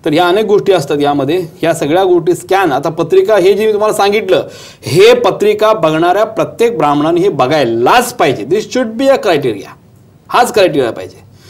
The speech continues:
मुलीची पत्रिका, समजा एखाद्या मुल-, तुम-, समजा तुमच्या मुलीची पत्रिका माझ्यासमोर आहे, मुलीची पत्रिका बैठ, तुम्ही काय मला का बोलू,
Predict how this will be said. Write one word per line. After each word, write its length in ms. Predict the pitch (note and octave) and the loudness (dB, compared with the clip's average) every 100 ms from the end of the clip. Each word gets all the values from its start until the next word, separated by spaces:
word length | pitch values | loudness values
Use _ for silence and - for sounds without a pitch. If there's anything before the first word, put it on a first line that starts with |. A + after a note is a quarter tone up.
| - - D3 | -20 -10 -2
मुलीची 280 | G3+ A#3+ A3+ | 2 2 0
पत्रिका, 420 | A3+ G#3 F#3 C3+ | 0 2 2 0
समजा 320 | D#3 F3+ A3 | 0 2 2
एखाद्या 220 | G#3+ G#3 | 2 0
मुल-, 180 | G3+ F#3+ | -2 -2
तुम-, 120 | E3+ | -2
समजा 300 | E3 F#3+ G3+ | -2 -2 0
तुमच्या 200 | A3 A3 | 2 0
मुलीची 280 | G3+ G3 G3+ | 0 -2 -2
पत्रिका 280 | G#3 G3 G#3 | -2 0 0
माझ्यासमोर 460 | G3 G3 G3+ G3 | 0 0 0 0
आहे, 100 | C#3+ | 0
मुलीची 340 | G#2+ F3+ G3+ G#3 | -2 -4 -4 -2
पत्रिका 400 | G#3 G3+ G#3+ A3 | -4 -4 0 0
बैठ, 200 | G3+ G3+ | 0 -2
तुम्ही 160 | G#3 | -4
काय 160 | A3 A3+ | -2 0
मला 220 | A#3+ G#3+ | 0 0
का 60 | F#3+ | 2
बोलू, 280 | E3 C#3 | 0 0